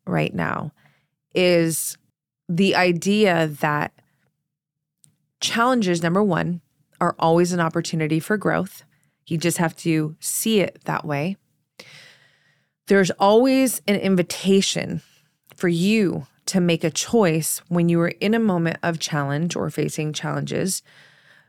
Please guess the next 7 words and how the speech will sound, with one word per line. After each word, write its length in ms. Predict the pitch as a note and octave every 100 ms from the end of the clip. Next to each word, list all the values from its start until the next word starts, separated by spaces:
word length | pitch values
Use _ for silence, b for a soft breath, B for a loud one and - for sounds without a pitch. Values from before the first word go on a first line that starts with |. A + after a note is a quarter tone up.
| b b _ _ _ _ -
to 100 | G3
decide 680 | F#3+ - - F#3+ F#3 F3+ - _
how 300 | - - E3+
you 200 | F3 A#3+
wanna 240 | A3+ A3 G#3
show 300 | - G3+ F#3
up 180 | F3